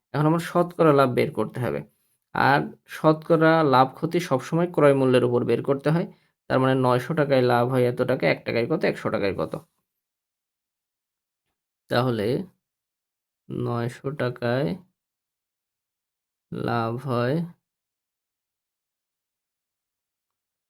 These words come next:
একশো ঊননব্বই টাকা। এক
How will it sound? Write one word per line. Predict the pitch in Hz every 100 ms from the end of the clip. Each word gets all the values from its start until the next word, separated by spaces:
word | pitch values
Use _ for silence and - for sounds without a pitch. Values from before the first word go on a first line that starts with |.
| _ _ _ _
একশো | - 127 123 - - 180
ঊননব্বই | 254 139 127 113 107 78
টাকা। | - 76 - - _ _ _ _ _ _ _ _ _ _ _ _ _ _ _ _ _ _ _ _ _ _ _ _ _ _ 139
এক | 131